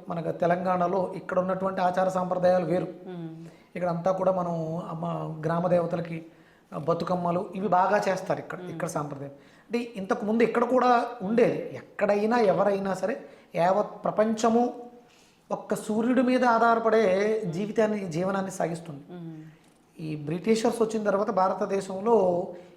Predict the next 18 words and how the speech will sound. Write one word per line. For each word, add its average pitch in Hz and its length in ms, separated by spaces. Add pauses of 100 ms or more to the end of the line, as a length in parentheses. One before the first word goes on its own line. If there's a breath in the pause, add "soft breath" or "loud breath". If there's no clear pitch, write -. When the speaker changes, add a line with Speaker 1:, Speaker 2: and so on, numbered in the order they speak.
(120)
Speaker 1:
ఈ 185 100
సూర్యోపాసనలు 208 840
తగ్గిపోయినాయి. 185 480 (400)
భారతీయుల 190 460
యొక్క 185 320
పూర్తి 233 560
శక్తి 269 340
సూర్యోపాసనే. 202 640 (260)
Speaker 2:
మ్మ్. 165 320 (560)
Speaker 1:
కనపడే 240 360
దైవం 208 600
ఒక్క - 280
సూర్యుడే, 226 760
ఇక 170 100
మిగతావన్నీ 220 640
కూడా 233 180
మనకు 226 220
కనపడవు. - 600